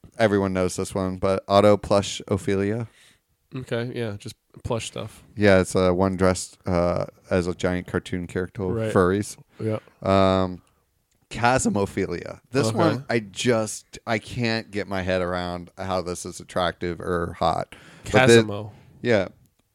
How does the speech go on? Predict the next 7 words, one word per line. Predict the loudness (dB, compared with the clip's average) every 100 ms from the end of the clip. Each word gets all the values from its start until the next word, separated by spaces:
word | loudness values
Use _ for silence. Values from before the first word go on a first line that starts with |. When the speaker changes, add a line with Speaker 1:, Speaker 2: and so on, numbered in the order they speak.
| _ _ _ _
Speaker 1:
These | -4 -2 -2
are | -2
people | -2 0 0
who | 2 0 -2 -2
are | 0 2 2 0 2
aroused | 6 8 8 8 6 2
by | -4